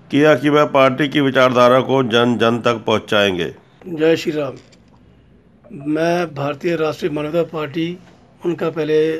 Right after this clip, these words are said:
Speaker 2: तहे दिल से पंजाब के अंदर welcome करता हूं। श्री पवन भागवत जी का, श्री सिद्धार्थ जी का और भागवत जी का,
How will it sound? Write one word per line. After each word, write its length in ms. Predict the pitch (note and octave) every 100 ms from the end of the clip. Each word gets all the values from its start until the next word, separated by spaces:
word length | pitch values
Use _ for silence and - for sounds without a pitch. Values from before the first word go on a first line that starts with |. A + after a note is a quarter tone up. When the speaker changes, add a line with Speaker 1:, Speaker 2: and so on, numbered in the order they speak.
| - _ _ _ _
Speaker 2:
तहे 160 | D#3+ E3
दिल 180 | E3+ E3
से 320 | - E3 D#3+ D#3+ E3
पंजाब 380 | D3 D3+ D#3
के 100 | C#3+
अंदर 520 | D3+ C#3+ D3+ D3+ D#3 E3 _ _ _ _ -
welcome 340 | D3 C#3+ E3+
करता 260 | D3 D#3 E3+
हूं। 180 | D#3+ F#3 - _ _ _ _ _ _ _ _ -
श्री 480 | F#3 D#3 D#3 D3+ D#3+ -
पवन 240 | D#3 D#3+
भागवत 320 | D3+ C#3+ D#3+
जी 120 | D3+ E3
का, 320 | E3 E3 E3+ - - _ _ _ -
श्री 160 | D#3+
सिद्धार्थ 340 | C#3 C#3+ D3 C#3+
जी 120 | D#3+
का 180 | E3 E3 D#3+ - _ -
और 320 | - D#3+ D#3
भागवत 380 | C3+ C#3 C#3 D3+
जी 140 | D#3+
का, 300 | D3+ D3+ D#3